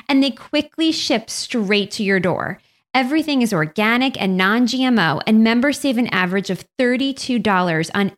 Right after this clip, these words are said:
every order. At Thrive Market, you can get organic and essential groceries, safe supplements, non-toxic home products, and clean beauty products, plus ethical meat, sustainable seafood, clean wine, and more.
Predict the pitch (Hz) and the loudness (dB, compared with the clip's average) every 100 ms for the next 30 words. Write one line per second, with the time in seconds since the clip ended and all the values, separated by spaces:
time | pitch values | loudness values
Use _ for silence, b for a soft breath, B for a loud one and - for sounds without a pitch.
0 | - 214 202 233 233 - 190 170 - - | 0 2 2 0 0 0 0 -2 -4 -8
1 | - _ _ _ 247 247 247 262 285 320 | -14 _ _ _ -4 -2 -2 0 2 0
2 | 262 226 240 202 208 226 226 202 180 190 | 0 0 -2 -2 -2 -2 -2 -2 -2 -2
3 | 170 185 170 190 240 - 180 - 196 180 | -2 -2 0 0 -2 -2 -4 -2 -4 -2
4 | 185 165 165 170 - 262 294 320 - _ | -4 -4 -2 -4 -2 0 0 -2 -8 _
5 | - - 233 196 - 185 - 240 277 302 | -8 0 0 0 -2 -4 -2 -2 0 -2
6 | - 226 220 247 285 339 330 - 262 262 | 0 2 4 4 4 2 0 -2 -2 -2
7 | - - - 214 202 196 185 185 - - | -8 -10 -4 -4 -2 -2 -2 -2 -4 -4
8 | 202 - - 247 247 254 247 - 208 202 | -4 -6 -4 0 2 2 0 -2 0 0
9 | - 175 160 - - - _ _ _ - | -2 -2 -2 -6 -14 -20 _ _ _ -6
10 | 294 233 - - 208 - 247 214 190 208 | 0 0 -2 -4 -4 -4 -4 -2 0 0
11 | 262 294 _ - 240 - - 254 277 220 | 0 -4 _ -6 -6 -4 -2 0 2 0
12 | 196 - 262 262 285 285 247 - - 302 | -2 -2 -2 -2 -2 -2 -2 -6 0 2
13 | 320 311 220 247 262 196 175 202 202 214 | 4 4 2 2 2 0 0 2 2 2
14 | 233 190 - - | 2 0 -4 -10